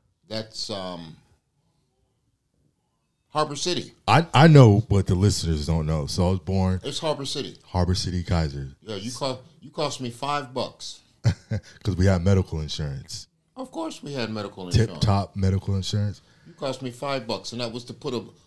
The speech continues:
Speaker 1: phone in your mother's room.
Speaker 2: So listen, so you, you got, I came early. I must have came early if you weren't at the hospital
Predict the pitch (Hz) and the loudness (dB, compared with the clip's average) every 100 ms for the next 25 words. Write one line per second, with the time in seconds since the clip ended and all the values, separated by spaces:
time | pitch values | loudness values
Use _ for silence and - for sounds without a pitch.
0 | _ - 139 131 110 98 101 104 95 87 | _ -8 -6 -4 -6 -10 -12 -12 -14 -14
1 | 95 73 - _ _ - 147 139 131 104 | -12 -12 -14 _ _ -2 0 2 0 0
2 | 90 73 - 104 92 82 - _ - - | -4 -4 0 2 2 -2 -8 _ -20 -20
3 | _ _ _ _ - 98 139 147 _ 113 | _ _ _ _ -10 2 2 2 _ -4
4 | 123 139 139 107 123 - 147 117 113 117 | 2 6 6 6 4 6 4 2 4 4
5 | 101 87 76 - _ _ _ - 98 104 | 4 2 -4 -12 _ _ _ -4 0 0
6 | 73 - 95 92 95 92 82 92 92 87 | 0 0 0 0 0 0 -2 -4 -4 -4
7 | 76 80 78 78 80 - - - | -6 -10 -8 -6 -8 -10 -18 -20